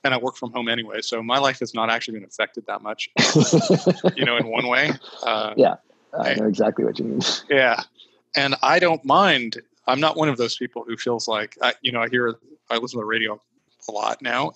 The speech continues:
Speaker 1: and, uh, <clears throat> you hear people say, you know, they're, they're feeling very isolated and remote, and they, they're dying for human companionship. And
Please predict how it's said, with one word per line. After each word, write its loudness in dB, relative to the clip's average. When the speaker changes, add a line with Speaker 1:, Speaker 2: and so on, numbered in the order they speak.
Speaker 1:
and, -6
uh, -2
<clears throat> -8
you 2
hear -2
people -8
say, -4
you -6
know, -14
they're, -10
they're -18
feeling -2
very -8
isolated 0
and -20
remote, -4
and -2
they, -4
they're -6
dying 0
for -16
human -16
companionship. -10
And -12